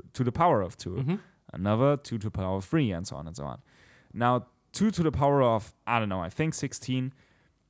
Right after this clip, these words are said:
Speaker 1: is actually four thousand ninety-six.
Speaker 2: Oh, okay.
Speaker 1: What happened is a cosmic ray hit a transistor,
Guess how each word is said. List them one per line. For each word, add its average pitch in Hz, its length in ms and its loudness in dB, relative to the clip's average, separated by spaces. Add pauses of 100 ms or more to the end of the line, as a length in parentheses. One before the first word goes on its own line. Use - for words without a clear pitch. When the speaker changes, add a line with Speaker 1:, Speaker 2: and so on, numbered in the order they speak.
(360)
Speaker 1:
is 180 240 6
actually 143 300 0
four 127 220 0
thousand 110 460 0
ninety-six. 95 560 -6 (320)
Speaker 2:
Oh, 117 440 -4 (440)
okay. 107 240 -6 (580)
Speaker 1:
What 120 180 4
happened 196 560 0
is - 420 -8 (1300)
a 139 80 0
cosmic 160 480 2
ray 147 440 4 (120)
hit - 380 -4 (160)
a 139 80 2
transistor, 131 760 0